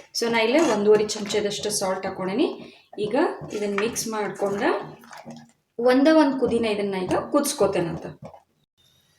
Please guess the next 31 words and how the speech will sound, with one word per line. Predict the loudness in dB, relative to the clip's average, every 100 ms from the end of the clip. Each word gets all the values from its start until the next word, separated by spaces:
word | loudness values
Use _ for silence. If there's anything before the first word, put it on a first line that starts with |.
| _
So, | 0 4
ಡ್ರೈ | 6
ಇಂಗ್ರೀಡಿಯೆಂಟ್ | 6 6 6 4 2 2 0
ಹಾಕಿ | 0 0
ಒಂದ | 2 0 2 4
ಒಂದ್ | 4 2
ಕುದಿ | 0 0
ಬಂದ್ಮೇಲೆ | 0 -2 -2 0 2
ನಾನು | 2 0 0 0
ಟೊಮೆಟೊ | 0 0 0 2
ರುಬ್ಬಿದ್ದ | 0 -2 0 4 4
ನೀರ, | 4 0 0 -2 -2 -12 -12 0
ಅಂದ್ರೆ | 4
ಒಂದ್ | 6 6
ಅರ್ಧ | 2 4 4
ಗ್ಲಾಸ್ನಷ್ಟು | 4 0 0 -4 -2
ಅಷ್ಟೇ | -2 4 4
ಇದಕ್ಕೆ | 4 0 0 0
ನೀರ್ | 0 0
ಹಾಕೊಂಡು | 0 0 0 4 4 4 -2 -14 -20 _
ನಾ | -4
ಈಗ | -2 -2
ಇದನ್ನ | -2 0 0 -2 -8
ಚಲೋ | 0 0
ಹೊತ್ನಂಗ | 0 -8 -4 -4 -4 -10
ಹಸಿ | -10 -6
ಸ್ಮೆಲ್ | -6 -4 0 2
ಹೋಗ್ಬೇಕ | 2 2 -2 -2 -2 0 0 -2
ಅಷ್ಟು | -8 -4 -4
ಇದನ್ನ | -4 -4
ನಾನೀಗ | -6 -4